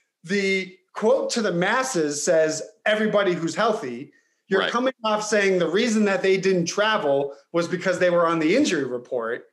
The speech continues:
Speaker 2: Right.
Speaker 1: So, like, maybe we do have an issue. And
Speaker 2: Well,
Speaker 1: if Horford, and if Horford's gonna come out last night and say it's not him, that points to Jaylen, right? Like, just by
Speaker 2: But,
Speaker 1: doing
Speaker 2: I mean, Horford didn't really say it's not him. He just said, like,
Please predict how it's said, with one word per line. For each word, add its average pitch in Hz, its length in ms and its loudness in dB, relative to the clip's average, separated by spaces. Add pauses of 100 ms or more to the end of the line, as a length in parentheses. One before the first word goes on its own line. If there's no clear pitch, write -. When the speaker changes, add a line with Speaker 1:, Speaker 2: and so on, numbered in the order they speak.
Speaker 2:
Right. 95 280 -2 (600)
Speaker 1:
So, 214 260 0
like, 196 380 0 (380)
maybe 160 280 -2
we 208 160 0
do 294 180 0
have 147 220 -2
an 120 80 -8
issue. - 360 -16 (360)
And - 100 2
Speaker 2:
Well, 139 120 0
Speaker 1:
if 135 40 -6
Horford, 214 440 2 (340)
and 240 120 2
if - 120 0
Horford's 285 320 2
gonna 240 180 2
come 233 180 -2
out 233 160 0
last 196 300 0
night 208 380 2
and 170 120 -2
say 190 220 2
it's 180 160 -4
not 170 240 -2
him, 185 460 0 (720)
that 185 180 -4
points 220 340 -2
to 226 80 -4
Jaylen, 190 480 -2
right? 202 160 0
Like, 202 260 0
just - 280 -2
by 226 160 2
Speaker 2:
But, 202 100 2
Speaker 1:
doing 226 140 2
Speaker 2:
I 214 80 4
mean, 196 240 0 (180)
Horford 226 360 0
didn't 208 220 0
really 151 420 2
say 143 280 2
it's 110 160 0
not 117 240 -2
him. 98 380 -2 (160)
He 139 100 0
just 123 180 -4
said, 120 400 -2
like, 107 300 -2